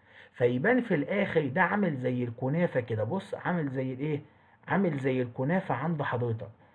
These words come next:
عامل زي ورق الكنافه كده، وتلاقي جوه كده في شويه كيراتين،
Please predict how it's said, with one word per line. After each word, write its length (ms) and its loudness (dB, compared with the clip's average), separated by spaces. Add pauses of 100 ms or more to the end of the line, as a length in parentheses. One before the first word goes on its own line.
(220)
عامل 320 2
زي 280 2
ورق 320 6
الكنافه 520 0
كده، 260 -10 (400)
وتلاقي 460 6
جوه 360 8
كده 300 4
في 140 -2
شويه 360 2
كيراتين، 720 0